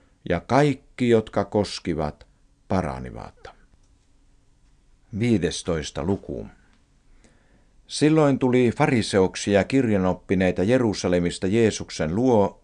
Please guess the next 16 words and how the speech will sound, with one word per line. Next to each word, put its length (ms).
ja 160
he 160
sanoivat, 680
"Miksi 440
sinun 360
opetuslapsesi 1000
rikkovat 640
vanhinten 580
perinnäissääntöä? 1300
Sillä 340
he 140
eivät 400
pese 280
käsiään 760
ruvetessaan 680
aterialle." 880